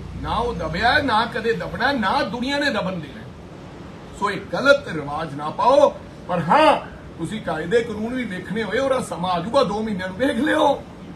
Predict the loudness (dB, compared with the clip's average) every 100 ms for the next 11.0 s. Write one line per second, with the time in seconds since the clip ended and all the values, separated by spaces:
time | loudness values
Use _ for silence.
0 | -14 -14 -2 2 2 2 0 2 4 6
1 | 8 8 6 -4 -16 -16 -14 -4 -2 -2
2 | -4 -4 -2 -4 -4 -2 0 -2 -4 -6
3 | -6 -2 0 0 -4 -4 -2 -2 -2 -4
4 | -4 2 4 2 0 0 2 2 2 2
5 | 0 -4 -6 -12 -16 -16 -6 -2 0 -2
6 | -6 -8 -4 0 4 4 4 -2 2 2
7 | 2 2 2 2 -2 -12 -12 -14 -6 -4
8 | -2 -2 -2 -2 0 0 0 0 2 0
9 | 0 2 2 0 -2 -4 -4 6 10 10
10 | 8 6 8 10 8 8 4 6 4